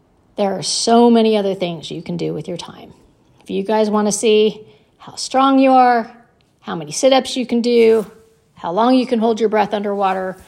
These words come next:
whatever it is, I'm sure there are other ways that you can come up with to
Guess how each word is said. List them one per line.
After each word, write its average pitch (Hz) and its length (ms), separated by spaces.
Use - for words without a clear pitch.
whatever 254 640
it 226 80
is, 190 520
I'm 220 200
sure 233 280
there 220 180
are 214 60
other 202 220
ways 170 340
that - 100
you 185 140
can 196 180
come 185 180
up - 220
with 160 240
to 170 100